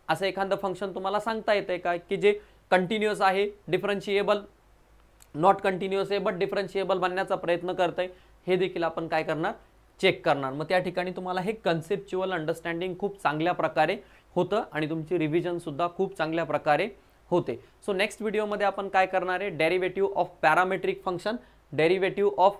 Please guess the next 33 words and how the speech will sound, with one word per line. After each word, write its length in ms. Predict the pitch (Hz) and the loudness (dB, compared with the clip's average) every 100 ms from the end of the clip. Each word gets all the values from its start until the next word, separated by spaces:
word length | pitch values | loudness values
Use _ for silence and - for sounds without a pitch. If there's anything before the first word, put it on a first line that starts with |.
| - - 165 | -6 -4 -2
implicit 500 | 170 208 202 208 - | 2 2 2 -4 -4
function 300 | 190 185 226 - _ _ | -4 -4 -6 -8 _ _
and 160 | 160 160 | -2 2
derivative 560 | 202 185 180 170 190 - | 2 2 0 0 0 0
of 120 | 185 135 143 | -2 0 2
logarithmic 600 | 156 196 202 196 196 196 | 6 4 4 0 -4 -4
function 320 | 170 170 214 | -6 -6 -6
and 160 | 240 214 | -4 -4
inverse 280 | 196 196 196 | -2 -2 -2
trigonometric 580 | 175 175 165 156 139 | -2 -2 -2 -4 -6
function 260 | 151 135 131 - - _ - | -8 -6 -10 -10 -20 _ 2
हे 100 | 214 | 2
पाहणार 380 | 196 180 180 165 | 2 0 2 2
आहे 200 | 170 202 - - | 2 -2 -10 -8
आणि 180 | 156 202 196 - | -2 -2 -2 -2
काही 260 | 151 202 170 | 0 -2 -4
इम्पॉर्टंट 600 | 156 151 156 - 196 135 | -4 0 -2 0 -6 -6
रिझल्ट 400 | 139 139 190 180 | -6 2 2 2
देखील 280 | 170 175 165 | -2 -2 -4
मी 120 | 160 | -4
तुम्हाला 360 | 156 151 165 226 - _ - | -4 -2 -2 -4 -12 _ -4
सांगणार 260 | 160 156 147 | -2 2 2
आहे. 160 | 135 | 0
जसं 240 | 135 147 160 | -2 -6 -2
या 140 | 165 | 0
रिझल्टमध्ये 520 | 170 170 170 175 170 | 2 0 -2 -4 -2
आपण 200 | 165 190 | -2 -2
कंटिन्युटी 680 | 180 160 160 196 190 196 185 | -2 -2 0 0 0 -2 4
लाईनवरती 520 | 160 185 214 208 190 | 6 6 4 -2 -4
कशा 260 | 190 185 196 | -4 -2 -2
प्रकारे 400 | 180 180 180 175 | -4 -2 -2 -2
चेक 280 | 170 165 - | -4 -6 0
करायची 360 | 156 156 170 | 0 0 -2